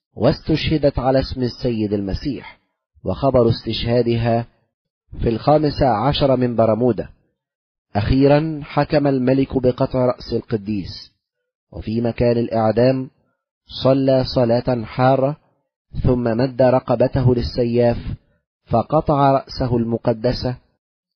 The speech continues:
ونال إكليل الاستشهاد. فأخذ أحد المسيحيين الرأس والجسد،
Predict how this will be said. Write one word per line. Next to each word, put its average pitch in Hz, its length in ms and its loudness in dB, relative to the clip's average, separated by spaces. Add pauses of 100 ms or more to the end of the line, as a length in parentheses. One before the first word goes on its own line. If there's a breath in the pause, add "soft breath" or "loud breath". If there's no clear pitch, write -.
(160)
ونال 113 380 2
إكليل 131 460 0
الاستشهاد. 113 920 0 (680)
فأخذ 113 460 0
أحد 127 560 0
المسيحيين 120 1000 0
الرأس 110 500 -2
والجسد، 117 800 0